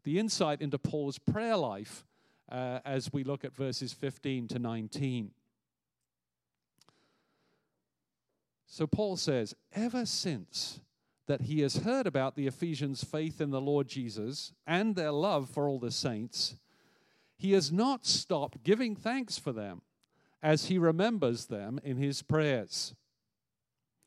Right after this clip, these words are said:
Well, that's an interesting statement. It gives us some insight into the way Paul prayed. Clearly, thanksgiving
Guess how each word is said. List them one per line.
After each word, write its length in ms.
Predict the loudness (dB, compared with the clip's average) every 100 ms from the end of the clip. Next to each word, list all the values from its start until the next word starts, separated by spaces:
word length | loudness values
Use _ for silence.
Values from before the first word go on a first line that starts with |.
| _ -20 _ _ _ _ _ _ _ _ _ _ -6
Well, 300 | 0 0 0 -6 -10 -6
that's 240 | -6 0
an 60 | 0
interesting 400 | 0 -2 -2 -2
statement. 760 | -2 2 2 2 -2 -2 -4 -10 _ _ _ -8
It 120 | -6
gives 180 | -2 0
us 120 | 0
some 180 | 4 4
insight 560 | 4 0 0 2 0 -2
into 200 | -4 0
the 120 | 0
way 320 | 2 2 2
Paul 340 | 0 2 4 4
prayed. 500 | 4 2 0 -2 -6 _ _ _ _ _ _ _ _ _ _ _
Clearly, 520 | -4 2 4 4 4 4
thanksgiving 1200 | 2 0 0 -6 -6 -2 2 2 0 -4 -4